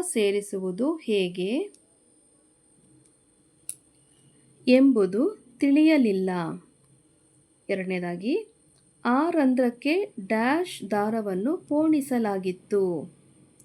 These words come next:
ಉತ್ತರ ತೊಗಟೆಯ. ಆ ರಂಧ್ರಕ್ಕೆ ತೊಗಟೆಯ ದಾರವನ್ನು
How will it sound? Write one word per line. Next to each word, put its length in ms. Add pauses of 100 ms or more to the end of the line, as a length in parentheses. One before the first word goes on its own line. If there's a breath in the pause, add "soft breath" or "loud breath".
(180)
ಉತ್ತರ 360 (640)
ತೊಗಟೆಯ. 720 (1120)
ಆ 240
ರಂಧ್ರಕ್ಕೆ 720 (420 soft breath)
ತೊಗಟೆಯ 580
ದಾರವನ್ನು 840